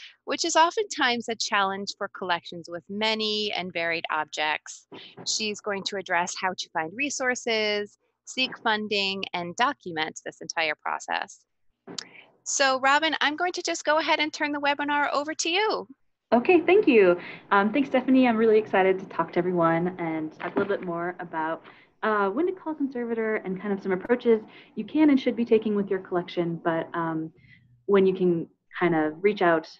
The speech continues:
Speaker 2: for, for expert help and, um, some guidelines on how to prioritize and think about these issues.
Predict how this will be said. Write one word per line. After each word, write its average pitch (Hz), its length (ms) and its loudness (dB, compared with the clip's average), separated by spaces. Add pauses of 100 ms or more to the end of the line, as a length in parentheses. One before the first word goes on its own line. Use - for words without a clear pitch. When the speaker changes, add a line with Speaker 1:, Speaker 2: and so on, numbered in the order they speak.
(120)
Speaker 2:
for, 160 440 2
for 160 180 0
expert 180 260 -4
help 175 380 2
and, 156 380 -6 (200)
um, 175 240 -12
some 226 120 -4
guidelines 262 360 2
on 214 60 0
how 208 140 -2
to 190 180 0 (180)
prioritize 240 540 2
and 185 120 -4
think 196 120 -4
about 175 260 -8
these 165 220 -12
issues. 151 360 -8